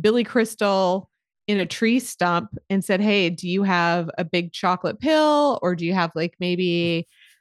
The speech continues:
what is that, um, sarcophagus?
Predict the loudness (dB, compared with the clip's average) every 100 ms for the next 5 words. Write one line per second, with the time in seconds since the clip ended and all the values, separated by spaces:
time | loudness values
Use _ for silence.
0 | _ -6 0 2 2 0 0 0 0 -2
1 | -4 -4 -2 -4 -8 -14 -18 _ _ -6
2 | -4 -2 0 2 2 0 0 2 0 -2
3 | -8 -20